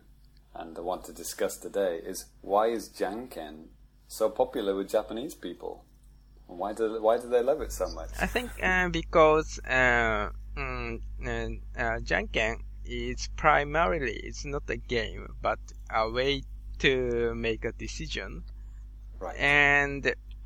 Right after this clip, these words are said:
Speaker 2: and, uh, if you, um, make use of janken, no one need to take any responsibility. <laughs> So <laughs> th-,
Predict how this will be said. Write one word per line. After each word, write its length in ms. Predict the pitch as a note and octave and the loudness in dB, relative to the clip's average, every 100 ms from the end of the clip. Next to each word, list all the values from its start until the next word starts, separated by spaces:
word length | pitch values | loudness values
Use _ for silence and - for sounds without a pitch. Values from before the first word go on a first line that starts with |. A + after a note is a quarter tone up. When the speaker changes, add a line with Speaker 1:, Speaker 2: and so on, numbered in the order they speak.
| - - - - | -12 -12 -12 -8
Speaker 2:
and, 300 | C#3 C3+ C3+ | -2 -2 -2
uh, 380 | - B2 A#2+ A#2 | -2 -2 0 -2
if 240 | G#2 D#3+ - | -2 -6 -6
you, 400 | F3+ F3 E3+ E3 - | -6 -6 -8 -8 -8
um, 760 | A#2+ A#2 A2+ A2+ G#2+ G2+ F#2+ F2+ - | -8 -6 -6 -6 -8 -10 -12 -12 -8
make 240 | A2+ A2+ | -4 -4
use 220 | A#2 B2 C3 | -4 -4 -4
of 140 | A2 | -4
janken, 720 | - A#2 C3+ D#3 A2+ G2 C3+ F3 | -2 -2 -2 -4 -6 -6 -8 -10
no 280 | B2+ C3+ | -6 0
one 260 | E3 D3 A2+ G2+ - | 2 2 0 -8 -8
need 300 | A#2 A#2+ A#2 - - | -6 -4 -6 -10 -4
to 380 | A#2+ A2+ A2 G#2+ | 0 0 0 -2
take 300 | - A2+ G2+ - - | 0 0 0 -8 -8
any 240 | - C3 A2+ | -2 -2 -2
responsibility. 1000 | A2 - D3+ C3+ A#2 C3 A2+ - G#2 - - - - | -4 -2 -2 -2 0 0 0 -6 -10 -10 -10 -12 -8
<laughs> 60 | - - - - - B2 A2+ G2 - - | -4 -2 -4 -8 -6 -4 -2 -4 2 2
So 360 | - - C#3+ C3+ | 6 6 8 6
<laughs> 0 | |
th-, 300 | C#3+ E3+ D3 | 8 8 6